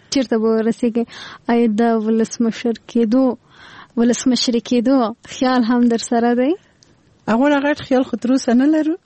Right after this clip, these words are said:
Speaker 1: مهم.
Speaker 2: خو غټ خیال مې دا ده چې همدغسې چې اوس هم غواړم چې خپلو خلکو ته خدمت وکړم د روغتیا په برخه کې. په آینده کې هم ولو چې هر چیرې وظیفه ولرم، دا خدمت وکړم خلکو ته.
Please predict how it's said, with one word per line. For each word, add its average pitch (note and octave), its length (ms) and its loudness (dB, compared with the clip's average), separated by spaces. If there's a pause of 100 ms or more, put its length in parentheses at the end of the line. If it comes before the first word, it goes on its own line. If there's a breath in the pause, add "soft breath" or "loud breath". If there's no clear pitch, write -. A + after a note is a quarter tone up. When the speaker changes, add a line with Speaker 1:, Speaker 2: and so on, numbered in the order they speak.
(160)
Speaker 1:
مهم. A#3 300 0
Speaker 2:
خو - 200 -4
غټ C4 320 -4
خیال A3+ 260 2
مې G#3 80 0
دا G#3+ 180 2
ده A3 120 0
چې - 220 -6
همدغسې G#3 520 0
چې - 160 -4
اوس G3 460 0
هم F#3+ 140 0
غواړم F3+ 400 0
چې - 160 -6
خپلو F3+ 360 -2
خلکو E3+ 460 -4
ته F3 260 -2 (680 soft breath)
خدمت F3+ 460 -2
وکړم F#3 460 0
د F3 100 0
روغتیا E3 440 -2
په D#3+ 140 -8
برخه D3+ 360 -6
کې. - 500 -12
په F3 60 0
آینده E3+ 360 0
کې G3+ 100 -8
هم G3+ 280 0 (460 loud breath)
ولو G#3+ 260 2
چې - 120 -10 (100)
هر B3+ 140 0
چیرې F#3 300 -4
وظیفه E3+ 400 -2
ولرم، D#3 400 -2 (640 soft breath)
دا F3 200 -2
خدمت D#3 540 -4
وکړم D3+ 200 -6
خلکو - 360 -12
ته. - 100 -20